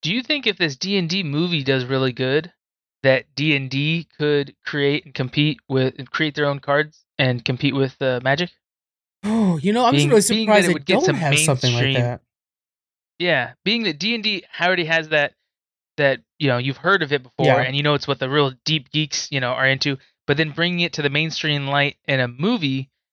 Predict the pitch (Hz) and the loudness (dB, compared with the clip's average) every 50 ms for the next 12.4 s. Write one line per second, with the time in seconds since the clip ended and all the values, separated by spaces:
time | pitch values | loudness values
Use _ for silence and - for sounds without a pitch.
0 | _ _ _ _ - 143 143 139 - 143 135 127 135 143 151 151 165 147 135 139 | _ _ _ _ -2 0 0 0 -2 -8 -12 -6 -4 -4 -2 -2 -4 -4 -2 0
1 | 147 151 151 147 139 131 127 123 156 196 180 139 131 131 127 127 123 - _ _ | 0 0 0 -2 -4 -2 -2 0 0 0 0 -2 -4 -6 -6 -8 -8 -12 _ _
2 | _ _ - 139 139 139 135 - - - 160 156 151 147 135 123 117 - - - | _ _ 0 0 0 0 -2 -2 -2 0 0 0 0 0 -4 -6 -8 -6 -2 0
3 | 175 190 180 147 147 143 139 135 143 139 131 - 135 120 127 120 - - 180 196 | 2 2 2 0 -4 -6 -2 0 0 0 0 -2 -2 -2 -2 -2 -2 -2 -2 -2
4 | 175 156 - - 135 127 127 - _ 135 131 127 127 127 127 127 127 - 156 147 | -2 -4 -2 0 0 0 0 -2 _ -4 -2 -2 -2 -2 -2 -2 0 0 -2 -2
5 | 139 - 135 127 131 131 117 135 123 - 135 127 123 117 110 - _ _ _ _ | -2 -2 -4 -2 -2 -4 -4 -6 -6 -2 0 0 0 0 -2 -6 _ _ _ _
6 | _ _ - - 151 156 147 - - 143 127 - 156 131 123 131 123 127 139 131 | _ _ -4 0 0 0 0 -2 -4 -6 -2 0 -2 -2 0 -4 -2 0 0 0
7 | 135 131 - 139 135 131 131 131 123 127 127 123 120 120 127 123 123 123 165 147 | 0 -2 -2 -2 -2 0 0 0 0 0 0 -2 -4 -4 -4 -2 -2 -2 -2 -2
8 | 143 147 143 156 - - 143 135 156 160 - 185 - - 160 151 - 165 175 - | -2 -2 -4 -4 -2 0 2 2 2 0 -2 -6 -6 -4 -4 -2 -2 -2 -2 -2
9 | - 175 165 156 151 151 139 - - 135 180 208 170 151 135 131 135 - - - | 0 0 2 2 2 0 0 -2 -6 -6 -2 0 2 2 2 0 -4 -10 -6 -4
10 | - 151 151 139 - - 131 - 135 131 131 131 - - _ _ - 135 123 - | -2 0 0 0 -2 -4 -4 -2 0 0 0 -2 -4 -8 _ _ -2 -2 -2 -2
11 | - - - _ _ _ - - 127 120 - 165 170 160 - 143 135 123 127 123 | -6 -14 -18 _ _ _ -6 -4 -4 -2 0 0 -2 -2 -2 -4 -2 0 0 -2
12 | - 131 - - 131 127 123 127 | -2 -6 -8 -2 0 0 0 0